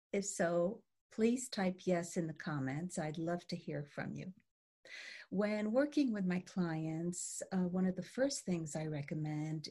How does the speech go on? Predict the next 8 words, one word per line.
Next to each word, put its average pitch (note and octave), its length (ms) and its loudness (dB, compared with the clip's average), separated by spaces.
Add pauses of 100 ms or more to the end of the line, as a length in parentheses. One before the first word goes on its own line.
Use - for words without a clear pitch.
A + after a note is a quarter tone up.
(120)
is E3+ 380 2 (140)
a E3+ 280 2
professional E3+ 720 -4
bra D3 340 -2
fitting. - 560 -8 (560)
We E3+ 100 0
know E3 380 0
that D#3+ 240 -2